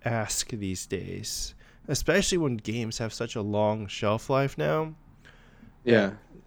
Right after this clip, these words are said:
Speaker 1: And, and not only that, you, they expect something, a giant overhaul when you have a sequel. It should be, should be huge, right? Uh, lots of new
Speaker 2: Yeah.
Speaker 1: things,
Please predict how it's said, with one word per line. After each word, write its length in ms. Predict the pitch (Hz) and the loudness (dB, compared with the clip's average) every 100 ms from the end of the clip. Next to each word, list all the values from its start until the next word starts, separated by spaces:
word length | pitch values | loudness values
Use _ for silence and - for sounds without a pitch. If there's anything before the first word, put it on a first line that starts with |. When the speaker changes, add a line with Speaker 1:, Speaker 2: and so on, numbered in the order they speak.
| - | -6
Speaker 1:
And, 320 | 135 131 147 - | -2 0 -2 -4
and 460 | 147 143 147 151 147 - - - - | -2 -2 -2 -6 -10 -20 -20 -20 -18
not 220 | - 147 170 | -6 -2 0
only 280 | 175 160 | 0 -2
that, 460 | 127 131 117 104 87 - - - - - - - - 135 | 0 2 2 2 0 -6 -20 -20 -20 -20 -20 -20 -14 -8
you, 220 | 127 117 | -4 -2
they 120 | 127 | -2
expect 640 | 120 - - - 127 143 - | -2 -2 -4 0 0 0 0
something, 440 | 147 135 120 117 - | -4 -2 -6 -8 -12
a 60 | 110 - | -16 -10
giant 400 | - 156 160 - | -4 -2 -2 0
overhaul 640 | 139 151 139 117 113 107 110 | 2 4 4 2 2 2 0
when 140 | 110 | -2
you 120 | 113 | -4
have 280 | 120 127 123 | -2 0 -2
a 40 | |
sequel. 500 | 113 - 131 - 104 | -2 0 0 -2 -4
It 60 | 98 | -4
should 220 | - 113 | -6 -8
be, 240 | 110 104 107 _ - - _ _ | -6 -6 -8 _ -20 -20 _ _
should 220 | - 123 | -8 -6
be 100 | 120 | -6
huge, 720 | 117 - 165 151 101 87 - | -10 -8 -2 0 0 -2 -4
right? 340 | 120 110 120 - - - | 0 2 0 -2 -14 -10
Uh, 60 | |
lots 360 | 113 113 123 131 | -4 0 0 0
of 60 | 131 | -2
new 220 | 131 127 | 0 2
Speaker 2:
Yeah. 200 | 120 113 | 4 4
Speaker 1:
things, 420 | 104 120 120 - | 4 -2 -8 -12